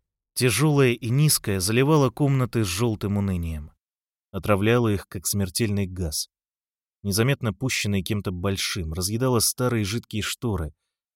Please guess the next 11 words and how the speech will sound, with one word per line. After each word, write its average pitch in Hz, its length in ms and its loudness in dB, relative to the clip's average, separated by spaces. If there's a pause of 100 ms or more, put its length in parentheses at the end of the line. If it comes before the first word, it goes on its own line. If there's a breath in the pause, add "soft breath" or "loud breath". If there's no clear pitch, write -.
душило 117 460 2
желчью 110 580 0
стены 110 600 0
и 92 40 -2
предметы. 87 680 -2 (760)
Слишком 101 460 -4
желтое, 82 520 -4
чтобы 85 280 -6
оставаться 87 520 -4
просто - 340 -6
солнцем. - 580 -4